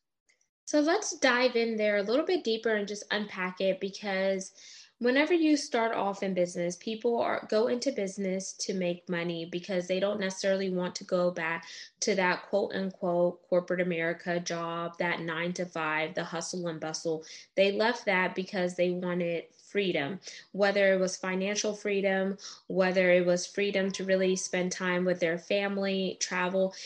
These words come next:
and do things that is rewarding, that makes them feel good. But then no one told them, "Okay, whenever you go into this pathway,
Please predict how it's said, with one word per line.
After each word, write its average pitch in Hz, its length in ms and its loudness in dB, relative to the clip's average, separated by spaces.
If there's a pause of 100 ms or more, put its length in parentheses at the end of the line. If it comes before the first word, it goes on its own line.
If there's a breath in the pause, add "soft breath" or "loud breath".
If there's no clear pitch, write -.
(140 loud breath)
and 214 180 2
do 247 140 0
things 220 400 4
that 196 200 2
is 190 160 -2
rewarding, 208 640 2
that 185 180 0
makes 190 300 -2
them 180 180 0
feel 240 360 4
good. 180 300 2 (440 loud breath)
But 196 400 4
then 202 520 2
no 208 260 2
one 233 240 4
told 220 420 0
them, 170 380 -2 (180)
"Okay, 190 300 0
whenever 185 340 0
you 214 160 0
go 208 300 2
into 214 420 0
this 185 320 0
pathway, 185 680 -2